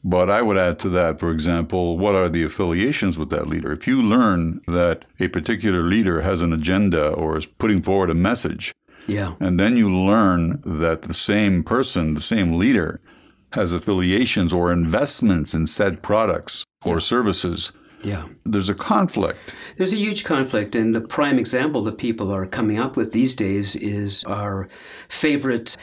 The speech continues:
Speaker 2: hero slash target, Mister Fauci in the U S,
Speaker 1: Yes.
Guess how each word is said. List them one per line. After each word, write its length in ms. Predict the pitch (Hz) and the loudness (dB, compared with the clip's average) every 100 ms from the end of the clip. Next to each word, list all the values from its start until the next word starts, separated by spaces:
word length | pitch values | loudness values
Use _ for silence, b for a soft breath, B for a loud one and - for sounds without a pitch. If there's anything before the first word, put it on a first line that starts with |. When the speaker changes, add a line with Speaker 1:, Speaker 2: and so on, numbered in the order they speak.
| B B | B B
Speaker 2:
hero 440 | - 185 170 147 | -2 4 4 4
slash 460 | 131 - 131 127 - | 2 0 -2 -2 -4
target, 640 | - 175 226 107 127 - B B B | -2 0 0 -2 -4 -10 B B B
Mister 300 | - 131 - | -6 -4 -4
Fauci 560 | 143 147 214 226 110 92 | -2 0 0 -2 -4 -2
in 80 | 101 | -2
the 100 | 110 | -2
U 160 | 123 87 | 2 2
S, 220 | 85 82 | 2 0
Speaker 1:
Yes. 200 | 95 - | -2 -6